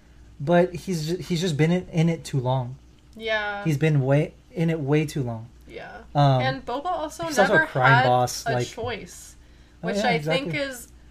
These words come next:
Speaker 2: a very important part of his character.
Speaker 1: Exactly.
Speaker 2: And these expectations that are put on him, it's like,
Speaker 1: Yep.
Speaker 2: well, of course Boba would be a bounty hunter because his father was a bounty hunter. It's like,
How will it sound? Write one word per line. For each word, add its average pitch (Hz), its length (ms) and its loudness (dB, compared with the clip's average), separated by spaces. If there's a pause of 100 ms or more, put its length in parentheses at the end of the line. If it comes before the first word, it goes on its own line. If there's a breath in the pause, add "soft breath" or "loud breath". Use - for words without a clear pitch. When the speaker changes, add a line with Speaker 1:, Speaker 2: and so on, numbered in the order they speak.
(180 soft breath)
Speaker 2:
a 220 100 -6
very 247 280 0
important 240 480 -8
part 220 320 -4
of 196 100 -16
his 202 140 -16
character. 202 600 -8
Speaker 1:
Exactly. 127 560 -4
Speaker 2:
And 220 180 -10
these 233 160 -8
expectations 233 840 -6
that 214 120 -4
are 202 60 -6
put 254 260 -8
on 202 200 -2
him, 190 240 -10
it's 190 180 -14
like, 190 300 -6 (380 soft breath)
Speaker 1:
Yep. 170 180 -8
Speaker 2:
well, 247 160 0
of 233 120 -4
course 320 260 0
Boba 214 280 -4
would 208 140 -6
be 214 100 -8
a 208 80 -4
bounty 208 280 -6
hunter 220 240 -6
because 220 520 -8
his 233 160 -14
father 233 320 -4
was 208 160 -8
a 190 40 -12
bounty 180 280 -10
hunter. 190 300 -12
It's 190 160 -14
like, 190 180 -10